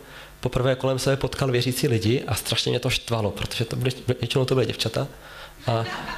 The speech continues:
a oni, to byla taková jako hezká děvčata, chytrá děvčata, sympatická, a měli jednu hroznou chybu, že teda věřili těm věcem, které podle mě už patřily někam, eh, do muzea. Posledních pár babiček ještě smí věřit v Boha, ale,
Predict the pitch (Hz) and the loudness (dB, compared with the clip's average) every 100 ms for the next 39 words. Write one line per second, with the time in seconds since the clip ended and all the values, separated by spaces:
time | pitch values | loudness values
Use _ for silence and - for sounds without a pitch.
0 | - - 113 117 113 - - - 127 131 | -10 -6 -2 0 -2 -4 -10 0 0 0
1 | 131 131 123 127 120 123 117 - 98 - | -2 -2 2 2 2 0 0 -2 -4 -8
2 | - - 113 - 131 117 - 113 110 - | -10 -2 0 2 2 2 -2 -2 0 0
3 | 151 139 131 127 - 123 - 110 104 - | 0 0 0 0 -2 0 2 4 2 0
4 | 135 135 - 127 - 123 117 127 123 123 | 0 0 -2 -2 0 2 4 4 4 4
5 | 120 117 127 127 - 113 110 117 117 120 | 4 4 2 2 2 2 4 4 4 2
6 | - - 107 117 113 120 127 127 120 110 | -2 -2 2 4 4 4 2 2 2 2
7 | 110 127 117 - 127 127 - - - 143 | 2 2 2 2 2 2 -4 -6 0 2
8 | 151 117 113 120 123 - - - 131 123 | 2 4 4 4 0 -8 -12 -8 -4 -2
9 | - 117 - 120 117 113 120 117 113 107 | -2 0 2 2 4 4 2 2 2 2
10 | 107 104 113 117 113 107 113 110 104 98 | 2 2 2 0 2 4 4 6 4 2
11 | - - - - 123 - - 113 127 127 | -6 -10 -8 -8 -8 -8 -2 0 2 0
12 | 127 131 113 123 - 127 110 - 123 127 | 0 0 2 2 0 0 -2 0 0 2
13 | 110 110 131 151 - 120 120 151 123 120 | 4 2 2 -2 -2 0 0 2 2 2